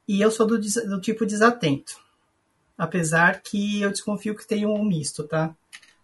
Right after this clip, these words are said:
Mas, <laughs> mas no meu, no meu, meu diagnóstico tá como desatento.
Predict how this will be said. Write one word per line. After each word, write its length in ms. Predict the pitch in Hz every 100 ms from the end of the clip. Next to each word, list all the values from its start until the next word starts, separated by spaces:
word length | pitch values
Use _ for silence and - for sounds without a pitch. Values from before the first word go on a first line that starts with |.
| 277
Mas, 840 | - 156 160 160 156 156 156 170 - 220 226 160 - -
<laughs> 480 | - 277 277 _ -
mas 440 | 165 156 160 - - _ _
no 280 | 190 180 196
meu, 320 | 185 190 196
no 120 | 180
meu, 1040 | 180 170 180 185 180 170 156 147 135 135 135 _ -
meu 200 | 170 170
diagnóstico 600 | 175 170 165 160 165 185
tá 40 |
como 140 | 170 180
desatento. 460 | 175 190 139 -